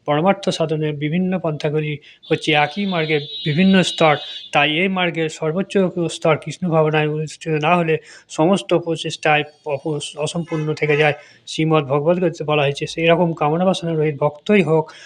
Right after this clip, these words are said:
সব রকম কামনা বাসনা বিশিষ্ট যা-, যাজ্ঞিকই হোক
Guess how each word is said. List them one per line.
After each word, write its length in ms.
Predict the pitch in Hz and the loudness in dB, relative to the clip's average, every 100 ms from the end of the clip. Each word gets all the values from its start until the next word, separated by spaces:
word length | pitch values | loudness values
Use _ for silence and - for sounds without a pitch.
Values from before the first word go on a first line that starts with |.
| - _ _ _ - - _ - | -20 _ _ _ -12 -12 _ -12
সব 240 | - 156 | 0 2
রকম 320 | 165 151 160 147 _ _ - | 2 2 0 -4 _ _ -6
কামনা 300 | 139 156 180 | -2 0 2
বাসনা 320 | 175 165 160 | 2 0 -4
বিশিষ্ট 320 | 156 147 156 | -4 -8 -6
যা-, 200 | 147 147 - - - - - | -2 -2 -2 -18 -20 -20 -6
যাজ্ঞিকই 500 | 139 143 143 170 202 | 0 0 0 -2 2
হোক 360 | 160 156 147 - | 4 4 4 -4